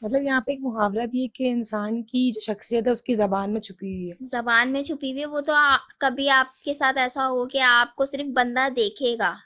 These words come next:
Speaker 2: या
Speaker 1: हम्म।
Speaker 2: बंदी देखेगी, but आपका उससे कोई बात करने का ताल्लुक उस
Speaker 1: हाँ।
Speaker 2: टाइम नहीं बनेगा।
Speaker 1: सही।
Speaker 2: ताल्लुक देर से बनता है।
Speaker 1: जी।
Speaker 2: तो एक तरह से आपके रहन सहन, लिबास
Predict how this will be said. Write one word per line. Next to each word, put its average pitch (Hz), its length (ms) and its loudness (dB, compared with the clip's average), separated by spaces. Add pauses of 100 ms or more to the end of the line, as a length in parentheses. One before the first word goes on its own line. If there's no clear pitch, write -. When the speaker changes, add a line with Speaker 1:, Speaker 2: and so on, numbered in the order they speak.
(120)
Speaker 2:
या 202 120 2
Speaker 1:
हम्म। 196 100 2
Speaker 2:
बंदी 233 280 -2
देखेगी, 240 500 -2
but 247 200 0
आपका 233 520 0
उससे 262 240 -8
कोई 269 140 0
बात 233 380 2
करने 240 360 -6
का 247 160 -2 (1000)
ताल्लुक 233 340 4
उस 247 80 2
Speaker 1:
हाँ। 175 100 -8
Speaker 2:
टाइम 240 180 0
नहीं 262 220 -2
बनेगा। 202 500 -6
Speaker 1:
सही। 185 400 -6 (600)
Speaker 2:
ताल्लुक 240 380 2
देर 226 320 2
से 240 180 -4
बनता 220 340 -12
है। 202 160 -8
Speaker 1:
जी। 196 180 -2
Speaker 2:
तो 247 360 0
एक 262 220 2
तरह 262 200 4
से 285 120 -4
आपके 269 380 0
रहन 240 340 -4
सहन, 262 280 -6
लिबास 220 580 -2